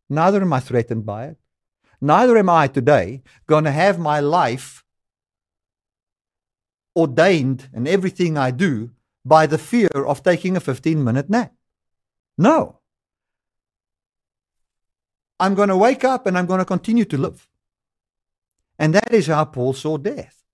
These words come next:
He saw it as a sleep where you die, but you wake up and continue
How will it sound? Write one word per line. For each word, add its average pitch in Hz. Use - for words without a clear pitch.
He 170
saw 170
it 147
as 127
a 120
sleep 180
where 139
you 131
die, 143
but 202
you 143
wake 180
up 143
and 151
continue 156